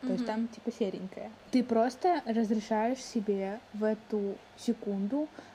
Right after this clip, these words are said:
Speaker 1: в этом моменте ни о чём не думать, страдать, там, я не знаю, плакать, там, кто ещё что делать. Может, просто смотреть, там, лежать, э,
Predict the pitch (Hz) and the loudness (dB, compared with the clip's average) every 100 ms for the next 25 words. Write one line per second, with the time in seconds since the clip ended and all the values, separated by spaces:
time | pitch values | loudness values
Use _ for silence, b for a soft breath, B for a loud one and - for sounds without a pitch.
0 | - 226 233 226 202 196 202 196 202 294 | 0 2 2 0 0 0 0 0 0 -2
1 | - 330 311 - - 226 233 233 240 214 | 0 0 0 -8 2 4 4 4 4 4
2 | 190 190 190 233 - - - - 233 190 | 4 2 0 -2 -6 -12 -10 2 2 4
3 | 175 220 - - - 220 208 202 196 190 | 0 -2 -6 -16 -4 0 2 2 0 -2
4 | 196 185 - 190 190 190 190 - 180 170 | -4 -4 -6 -4 -4 -4 -8 -8 -12 -8
5 | 185 180 175 175 - 175 175 175 - 185 | -6 -6 -6 -10 -10 -12 -10 -10 -8 -8
6 | - 208 202 - 208 196 190 196 196 190 | -4 -2 -2 -2 -4 -4 -2 -4 -4 -4
7 | 180 180 185 180 185 - 170 175 - - | -8 -8 -8 -6 -8 -10 -12 -10 -12 -10